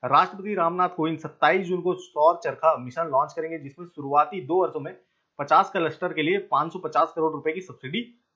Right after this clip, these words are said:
होगी। इस योजना का लक्ष्य पाँच करोड़ महिलाओं और स्वयं सहायता समूह को पहल के लिए जोड़ना है। पन्द्रह नए प्रौद्योगिकी केंद्र की स्थापना भी की जाएगी, ठीक है। तो चरखा मिशन जो याद रखना है आपको, सौर चरखा मिशन,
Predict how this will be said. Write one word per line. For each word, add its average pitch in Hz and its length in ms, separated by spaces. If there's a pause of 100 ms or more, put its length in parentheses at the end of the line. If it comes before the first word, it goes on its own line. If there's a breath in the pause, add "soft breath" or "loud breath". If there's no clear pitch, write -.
(120)
होगी। 127 260 (280)
इस 220 180
योजना 208 300
का 202 100
लक्ष्य 175 300
पाँच 151 300
करोड़ 180 220
महिलाओं 131 500
और 151 400
स्वयं 196 280
सहायता 147 340
समूह 147 300
को 196 120
पहल 160 360
के 175 140
लिए 156 280 (300 soft breath)
जोड़ना 139 380
है। 104 80 (400)
पन्द्रह 185 280
नए 165 220
प्रौद्योगिकी 156 600
केंद्र 165 320
की 196 180
स्थापना 147 340
भी 185 120
की 151 180
जाएगी, 117 300 (120)
ठीक 202 100
है। 180 60
तो - 120 (120)
चरखा 143 340
मिशन 175 320
जो 160 100 (100)
याद 143 160
रखना 156 200
है 156 60
आपको, 156 220
सौर 156 320
चरखा 143 260
मिशन, 135 280